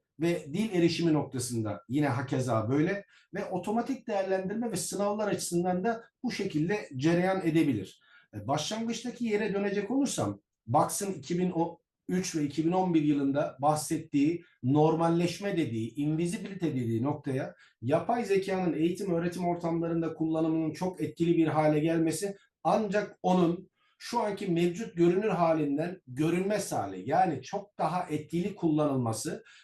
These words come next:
ve rutinin bir parçası olması durumuna bağlı. Eğer biz bunu başaramazsak saman alevi misali, e, etkisinin azaldığını görebiliriz. Dolayısıyla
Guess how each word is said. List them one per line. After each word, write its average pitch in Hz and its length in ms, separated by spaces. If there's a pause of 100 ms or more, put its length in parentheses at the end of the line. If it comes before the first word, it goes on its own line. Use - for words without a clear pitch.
(120)
ve 202 100
rutinin 214 460
bir 202 200
parçası 190 560
olması 185 500
durumuna 180 460
bağlı. 98 360 (440)
Eğer 208 440
biz - 480 (240)
bunu 175 320
başaramazsak 160 1040 (280)
saman 175 480
alevi 202 300
misali, 156 720 (240)
e, 131 120
etkisinin 170 800
azaldığını 160 560
görebiliriz. 151 840 (260)
Dolayısıyla 185 720